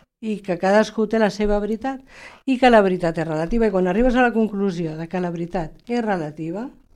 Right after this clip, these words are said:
buf, deixes <laughs> una quantitat de problemes i d'enfrontaments a sobre. Una vegada em va dir un dels professors, va dir,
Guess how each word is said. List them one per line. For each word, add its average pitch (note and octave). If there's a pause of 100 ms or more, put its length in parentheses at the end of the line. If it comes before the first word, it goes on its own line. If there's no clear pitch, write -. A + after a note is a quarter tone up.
(1000)
buf, A3+ (160)
deixes G3 (420)
<laughs> C#4+
una B3+
quantitat A#3
de G3
problemes G3+
i G#3
d'enfrontaments F#3
a A3
sobre. G#3+ (440)
Una G#3+
vegada G#3+
em A3+
va G3
dir F3+
un F3
dels E3+
professors, F3 (120)
va F#3+
dir, F#3